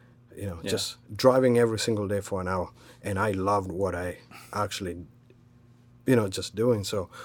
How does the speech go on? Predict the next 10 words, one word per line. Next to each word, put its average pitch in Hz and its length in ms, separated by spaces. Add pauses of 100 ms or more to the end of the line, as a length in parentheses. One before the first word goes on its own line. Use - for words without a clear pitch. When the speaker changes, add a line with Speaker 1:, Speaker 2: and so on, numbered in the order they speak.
(160)
Speaker 1:
working 131 340
for 104 360 (360)
Road 101 300
to - 120
Responsibility 92 960 (840)
became 104 360
a 92 220
part 98 320
of 87 120
my, 87 320